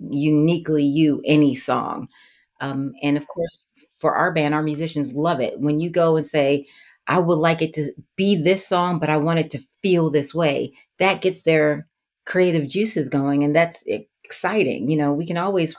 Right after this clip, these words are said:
play the recording. We can always do our version of the song. But when you're like, "Hey, I really want it to be unique,"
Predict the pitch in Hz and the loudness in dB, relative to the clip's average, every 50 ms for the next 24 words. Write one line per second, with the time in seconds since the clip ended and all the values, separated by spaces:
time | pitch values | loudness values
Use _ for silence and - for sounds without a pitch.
0 | - _ 170 170 160 147 143 131 123 - - 185 165 139 135 131 135 143 156 151 | -10 _ 0 0 2 2 0 -2 -6 -4 -2 -2 0 0 0 -2 -2 -2 -2 -2
1 | 165 160 170 165 165 160 156 147 135 160 156 151 143 151 151 135 135 151 151 135 | -2 -2 -2 -2 0 0 0 0 0 0 2 2 2 2 0 0 0 -2 -2 -2
2 | 135 139 139 143 139 - 123 120 - 170 175 160 147 147 143 - - - - _ | -2 -4 -4 -6 -6 -8 -10 -8 -6 -4 -2 -2 -2 -2 -4 -6 -12 -20 -20 _
3 | _ - - 143 151 156 165 170 175 170 165 156 147 147 - - 156 156 151 143 | _ -2 0 2 2 2 2 2 2 2 2 2 2 0 -2 -2 0 2 2 2
4 | 143 143 147 143 151 165 165 160 151 156 151 151 156 156 - - 143 135 143 131 | 2 2 0 0 0 0 0 0 2 2 0 0 -2 -4 -6 -10 -10 -8 -6 -4
5 | 131 135 139 143 147 165 170 - 285 - - - | -2 0 2 4 4 4 4 2 0 -2 -6 -16